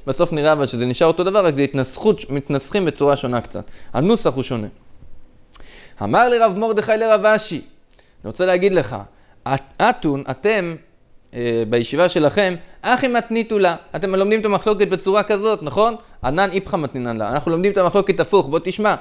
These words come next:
רבי יוחנן אמר, "לא קדשו בכורות במדבר", אתה שומע? אומר רבי יוחנן שהבכורות לא התקדשו במדבר, וריש לקיש אמר, "קדשו בכורות במדבר", אז זה ממש הפוך, מה שאתם אומרים.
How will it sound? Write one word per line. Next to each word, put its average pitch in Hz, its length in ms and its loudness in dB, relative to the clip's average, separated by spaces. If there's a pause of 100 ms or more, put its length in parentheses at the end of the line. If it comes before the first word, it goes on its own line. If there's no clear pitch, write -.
(340)
רבי 143 220 2
יוחנן 208 400 0
אמר, 202 260 0
"לא 240 440 4
קדשו 220 420 -2
בכורות 214 420 0
במדבר", 214 500 2
אתה 160 160 -4
שומע? 247 360 -2 (360)
אומר 240 260 2
רבי 247 160 0
יוחנן 240 380 0
שהבכורות 214 560 2
לא 208 220 4
התקדשו 226 480 0
במדבר, 214 560 2 (280)
וריש 185 360 0
לקיש 190 320 0
אמר, 196 220 0
"קדשו 214 340 0
בכורות 254 380 4
במדבר", 165 460 0
אז 147 60 0
זה 160 60 -4
ממש 208 300 -2
הפוך, 190 460 2 (200)
מה 175 100 -2
שאתם 180 200 0
אומרים. 165 300 0